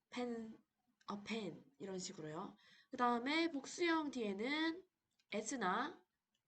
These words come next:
es를 붙여주거나 또는 불규칙은 암기하라고 했어요. 이제 혹시 기억나실까요? 예를 들면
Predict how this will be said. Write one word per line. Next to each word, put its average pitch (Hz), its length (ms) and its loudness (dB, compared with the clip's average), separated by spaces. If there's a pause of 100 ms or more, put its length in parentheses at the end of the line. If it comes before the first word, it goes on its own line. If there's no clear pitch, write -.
(340)
es를 233 1400 -2
붙여주거나 214 760 -2
또는 320 440 4
불규칙은 254 760 -2
암기하라고 196 680 -2
했어요. 185 460 -8
이제 208 100 -6
혹시 208 240 -8
기억나실까요? 214 1120 -8 (540)
예를 277 160 4
들면 269 600 0